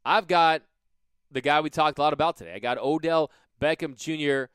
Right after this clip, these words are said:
If you wanna talk talent, maybe higher, but as far as a complete receiver, last year, over a thousand yards, six touchdowns. Look, the thing that with Odell Beckham,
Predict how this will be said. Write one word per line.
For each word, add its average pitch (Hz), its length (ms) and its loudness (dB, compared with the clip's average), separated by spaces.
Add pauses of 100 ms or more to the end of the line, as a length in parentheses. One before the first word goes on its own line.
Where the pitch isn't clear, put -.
(140)
If 120 100 -14
you 160 80 0
wanna 190 140 0
talk 160 300 0
talent, 180 360 0
maybe 143 220 -4
higher, 156 260 0
but 143 120 -2
as 139 140 -4
far 170 200 2
as 151 80 0
a 139 40 -6
complete 156 340 -6
receiver, 165 540 -2 (300)
last 180 380 0
year, 180 240 2 (200)
over 214 280 2
a 175 60 0
thousand 185 400 0
yards, 180 280 0
six 170 240 -6
touchdowns. 180 640 0 (220)
Look, 233 240 2
the 143 100 -4
thing 233 260 0
that 208 120 2
with 165 160 -2
Odell 175 300 2
Beckham, 185 380 2